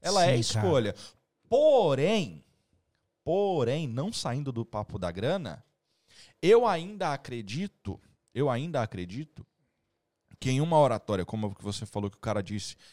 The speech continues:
Speaker 1: é, "Foi me mostrado aqui e tal, que tem dez pessoas que irão dar quinhentos."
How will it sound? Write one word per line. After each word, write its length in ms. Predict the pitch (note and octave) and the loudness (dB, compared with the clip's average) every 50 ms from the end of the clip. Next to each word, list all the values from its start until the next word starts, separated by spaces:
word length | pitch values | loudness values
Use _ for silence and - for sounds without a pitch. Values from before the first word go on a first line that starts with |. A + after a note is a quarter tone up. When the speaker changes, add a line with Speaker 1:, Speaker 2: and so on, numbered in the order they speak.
| - - - - _ - | -20 -20 -20 -20 _ -14
Speaker 1:
é, 380 | - F#2 F#2+ F#2+ F#2 E2+ E2 | -10 -8 -6 -4 -4 -6 -6
"Foi 300 | D#2+ - - - A#2 A#2 | -8 -8 -6 -2 -2 -2
me 120 | A#2 A#2+ A#2+ | -2 -2 -6
mostrado 760 | A#2 A#2+ A#2 G#2+ G2 - - A2+ A2+ A#2+ B2+ C3 B2+ A2 G#2 | -6 -6 -6 -6 -6 -6 -4 -4 -2 0 0 0 -2 -2 -6
aqui 180 | G2+ - - B2+ | -8 -8 -12 -16
e 40 | A2 | -12
tal, 260 | _ - A2 A#2 A2+ | _ -4 -2 -2 -2
que 80 | - - | -4 -8
tem 160 | A2 G#2 G2+ | -12 -10 -8
dez 240 | G2+ G#2+ A2+ A#2+ - | -8 -8 -8 -8 -10
pessoas 400 | - F#2+ - - G#2+ G#2+ - - | -12 -14 -12 -10 -10 -10 -10 -10
que 80 | - | -10
irão 180 | F#2 G#2+ G2 F#2 | -8 -6 -6 -4
dar 140 | F#2+ G2+ G#2+ | -6 -6 -8
quinhentos." 720 | - _ _ _ _ _ _ _ - - - - - _ | -10 _ _ _ _ _ _ _ -20 -20 -20 -20 -20 _